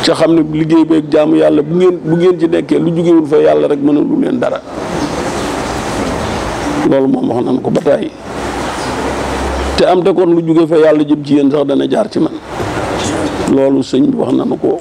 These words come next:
waxati na ko, muy dégg. Kenn ku ci dem moom wóor na ma ni réccu daal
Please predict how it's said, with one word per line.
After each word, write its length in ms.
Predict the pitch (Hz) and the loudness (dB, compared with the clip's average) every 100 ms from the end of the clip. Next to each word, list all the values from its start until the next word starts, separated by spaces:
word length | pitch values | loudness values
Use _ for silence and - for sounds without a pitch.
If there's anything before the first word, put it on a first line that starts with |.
| - | -4
waxati 420 | 320 - - - | -2 0 0 -2
na 60 | - - | -4 -4
ko, 180 | - - 311 - 277 196 | -6 -4 -4 -4 -4 -2
muy 120 | 165 | 0
dégg. 160 | 180 - - - - - - - - - - - - - - - - - - - 123 - - - - - - - - - - 370 - - - - - - - - - - - - | -2 -4 -6 -10 -8 -8 -6 -8 -8 -8 -8 -8 -8 -6 -8 -8 -8 -8 -8 -8 -8 -8 -8 -8 -8 -8 -8 -8 -8 -8 -6 -6 -8 -8 -8 -8 -8 -8 -8 -8 -6 -6 -6 -2
Kenn 280 | 160 151 143 | 2 2 2
ku 80 | 151 | 0
ci 120 | 156 | 0
dem 100 | 156 151 | 2 0
moom 220 | 147 143 | 0 0
wóor 240 | 139 175 | 2 4
na 100 | 170 | 2
ma 120 | 160 262 | 2 2
ni 160 | 294 - - - - - - - - - - - - - - - - - - - - - - 135 | 0 -2 -12 -12 -10 -8 -8 -8 -8 -8 -8 -8 -8 -8 -8 -8 -8 -8 -8 -8 -8 -8 -2 2
réccu 320 | 170 - 156 | 2 2 0
daal 240 | 127 143 | 0 0